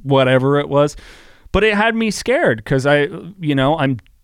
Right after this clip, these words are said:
like, life is going pretty good and the things that aren't good have become manageable. I'm not saying I don't have anxiety. I suffer from anxiety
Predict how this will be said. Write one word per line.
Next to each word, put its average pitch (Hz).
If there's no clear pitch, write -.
like, 139
life 165
is 196
going 147
pretty 151
good 147
and 120
the 120
things 147
that 139
aren't 160
good 123
have 143
become 139
manageable. 156
I'm 120
not 135
saying 147
I 127
don't 131
have 131
anxiety. 123
I 135
suffer 120
from 127
anxiety 127